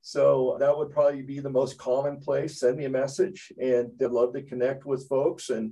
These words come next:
you know, I'm all about sharing wisdom, so, right? 'Cause I think when we're collectively sharing with each other and helping each other be better,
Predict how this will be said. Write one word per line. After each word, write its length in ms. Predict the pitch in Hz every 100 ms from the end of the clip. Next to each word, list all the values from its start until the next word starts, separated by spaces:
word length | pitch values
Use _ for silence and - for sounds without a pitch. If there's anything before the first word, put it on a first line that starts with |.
| -
you 140 | 160
know, 180 | 175 160
I'm 80 | 170
all 160 | 170
about 240 | 165 156 -
sharing 320 | - 151 135
wisdom, 480 | 127 143 139 117 104
so, 220 | - 123
right? 260 | 120 139 139 -
'Cause 80 | 131
I 100 | 135
think 220 | 151 131
when 100 | 139
we're 200 | 135 123
collectively 640 | - 131 143 143 143 135 127
sharing 580 | - 135 139 139 135
with 220 | 127 127 131
each 180 | 127
other 440 | 139 143 165 175 - -
and 180 | - 117
helping 320 | 151 151 135
each 220 | 135 139
other 240 | 139 131
be 160 | 123 123
better, 480 | 107 120 135 147